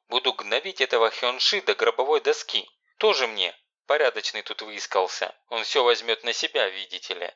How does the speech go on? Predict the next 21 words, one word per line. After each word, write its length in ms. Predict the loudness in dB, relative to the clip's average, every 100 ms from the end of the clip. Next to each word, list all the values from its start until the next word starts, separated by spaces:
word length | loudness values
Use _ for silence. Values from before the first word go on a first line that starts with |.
| _
Бог 180 | 0 0
тебе 200 | -2 -4
подаст, 440 | 0 2 4 2 -2
юродивый. 600 | -2 0 -2 -2 -4 -6 _ _
Не 140 | -4
унесёшь. 600 | 0 2 2 2 0 -2 -14 _ -8
Думать 400 | -4 -2 -2 -2
о 80 |
своей 300 | -4 2 2
двойственности 720 | 2 0 -2 -4 -4 -4 -6 -12
и 120 | -8
понимать, 440 | -4 -4 -2 -2
что 160 | -2 -6
у 40 |
тебя 240 | -6 -2 2
лёгкая 380 | 2 2 0
шизофрения, 840 | 0 -2 -4 -4 -6 -4 -2 0 -2 _
не 160 | -6 -4
то 200 | 2 2
что 460 | 2 2 4 4 2
неприятно, 920 | -4 -4 -2 0 0 0 -4 -6